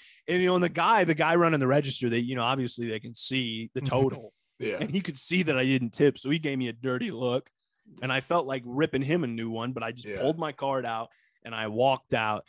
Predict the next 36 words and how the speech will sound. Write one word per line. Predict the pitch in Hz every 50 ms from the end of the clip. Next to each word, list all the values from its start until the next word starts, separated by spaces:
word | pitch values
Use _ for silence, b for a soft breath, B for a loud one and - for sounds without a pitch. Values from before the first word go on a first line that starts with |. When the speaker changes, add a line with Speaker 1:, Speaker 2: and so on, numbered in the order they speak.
| b b b b b
Speaker 1:
And | 110 107 110 113
that | 123 135 135 110
was | 139 127
my | 131 123 120 120
experience | 117 - - - 127 123 120 113 113 110 110 -
Saturday | - 127 113 113 113 110 113 110
morning, | 110 110 110 110 110 110
just | 110 110 - -
trying | - 123 117
to | 113
get | 110 120 110 -
some | - 110
fucking | - - 120 113 - 113 110
eggs | - 117 113 113 120 113
and | 113 110 104
bacon | 110 110 110 110 113 110 110 107 85 117 127
to, | 135 131
to | 120 120 131
get, | 123 123 120 107 - 123 123
to | - -
go | 127 131 123
get | 120 120 117 110
an | 110
oil | 113 113 117 113 113
change. | 110 - - 113 110 107 - - b b b b b b b b _ _ - 113
Uh, | 107 -
it | 143 151
was | 170 160
my | 180 180
first | 170 - 190 180 -
time | - 170 170 175
not | 170 165
ever | 165 165 165
leaving | 165 160 160 156
a | 151 143
tip. | - 185 185 170